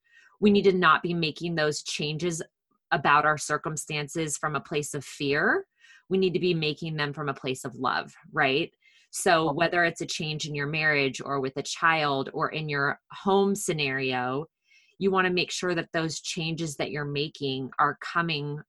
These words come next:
from a place of peace and contentment and love, and knowing deeply that you're being guided to make a change rather than, like, a frantic knee-jerk, lower brain, panic type reaction.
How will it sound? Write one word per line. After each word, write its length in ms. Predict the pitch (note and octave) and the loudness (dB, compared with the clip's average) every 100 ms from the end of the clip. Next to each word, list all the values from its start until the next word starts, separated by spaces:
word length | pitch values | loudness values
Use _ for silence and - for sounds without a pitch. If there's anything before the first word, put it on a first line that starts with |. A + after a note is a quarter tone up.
| _ | _
from 420 | - D#3+ D3 C#3+ - - | 0 4 4 0 -6 -8
a 80 | |
place 440 | - - C3+ C#3 - _ | -8 -2 -2 -2 -6 _
of 320 | D#3 C#3+ C3 | 0 0 -2
peace 340 | - D#3+ D3 - - | -8 -6 -6 -6 -12
and 120 | D3 | -8
contentment 580 | D3 - D3+ C3+ C#3 - | -8 -8 -8 -4 -6 -6
and 160 | D3 C#3+ | -6 -2
love, 400 | C#3+ B2+ C3 B2+ _ - - - - | 2 4 2 -4 _ -20 -20 -12 -4
and 320 | E3 D3 C#3+ _ - | -2 -2 -6 _ -10
knowing 640 | E3 E3+ F#3 F3 F3 D#3 | -2 2 6 6 4 -2
deeply 680 | C#3 E3 E3 D3+ D3 C#3 C#3 B2+ | -4 -2 -2 -2 0 0 0 0
that 160 | D3 | -2
you're 160 | C3+ D#3 | 0 -4
being 320 | D3 C#3 D3 | -2 -4 -2
guided 400 | C#3+ C3+ C3+ C3+ | 2 2 2 -2
to 120 | - | -4
make 220 | D3+ C3 D3 | -4 -4 -4
a 80 | |
change 460 | A#2+ D3+ C3+ C#3 - | -6 -6 -6 -6 0
rather 340 | D3 C#3 C#3+ | 2 4 2
than, 300 | C#3+ C3+ C3 | -2 -2 -2
like, 260 | C3+ B2+ A#2+ - - | -4 -4 -8 -8 -4
a 100 | D#3+ | -4
frantic 540 | - D3+ C3+ D#3+ D3 D#3+ | -4 -2 -2 -2 -6 -4
knee-jerk, 600 | D3 C#3 A#2 C#3+ C3 - - _ _ - | -4 -4 -2 0 0 -2 -20 _ _ -4
lower 420 | E3 D#3 D3 C#3+ | 2 4 4 0
brain, 600 | C#3+ C#3+ C3 C3+ B2+ C3 _ - | 0 -2 -2 -4 -6 -8 _ -12
panic 440 | - G3+ E3 D#3+ - | 2 4 4 0 -4
type 320 | C#3+ C3+ - | -4 -4 -4
reaction. 920 | C#3 D3+ C3+ C3 C3+ - - C#2+ C#3+ | -6 -4 0 2 0 -2 -8 -8 -12